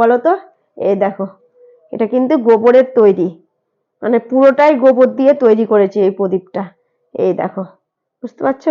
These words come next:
পেছনটাই তোমাদেরকে আগে ভালো করে দেখিয়ে নিই। আর এই যে সামনেটা এইরকম ডিজাইন করেছে, এই যে,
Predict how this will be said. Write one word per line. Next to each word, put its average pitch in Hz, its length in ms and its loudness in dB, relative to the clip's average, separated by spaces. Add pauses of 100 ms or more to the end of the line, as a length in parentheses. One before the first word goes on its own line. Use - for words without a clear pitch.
(100)
পেছনটাই 233 560 -2
তোমাদেরকে 220 400 -6
আগে 220 160 0 (100)
ভালো 214 200 -2
করে 214 220 -2
দেখিয়ে 208 320 -2
নিই। 285 120 -2 (520)
আর 202 240 0 (160)
এই 202 160 6
যে 196 80 -2 (180)
সামনেটা 202 480 -2 (180)
এইরকম 202 340 0 (120)
ডিজাইন 190 340 0 (120)
করেছে, 165 320 -6 (760)
এই 180 220 -6
যে, 190 80 -8